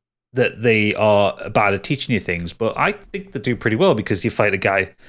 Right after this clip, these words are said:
you first fight a guy who does perilous attacks, then you fight the chained ogre, then you find a guy who kinda hits you hard with a sword, then you fight Gyobu,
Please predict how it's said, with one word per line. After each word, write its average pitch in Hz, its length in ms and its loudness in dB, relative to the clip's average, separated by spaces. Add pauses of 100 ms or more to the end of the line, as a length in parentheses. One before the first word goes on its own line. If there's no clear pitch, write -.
(200)
you 117 60 -8
first 131 300 2
fight 120 160 2
a 104 60 -4
guy 101 220 0
who 101 100 -2
does - 120 -6
perilous 170 340 2
attacks, - 360 -4
then 101 140 -2
you 101 100 -2
fight 104 240 0
the - 60 -6
chained 120 320 0
ogre, 139 340 2
then 104 160 0
you 104 100 0
find 101 240 -2
a 95 60 0
guy 104 320 4
who 101 260 -2
kinda 104 220 -2
hits - 260 -6
you 117 80 0
hard 104 220 0
with 107 100 -6
a 135 60 -2
sword, 123 400 2
then 101 140 -2
you 95 100 -4
fight 101 340 0 (220)
Gyobu, 117 640 4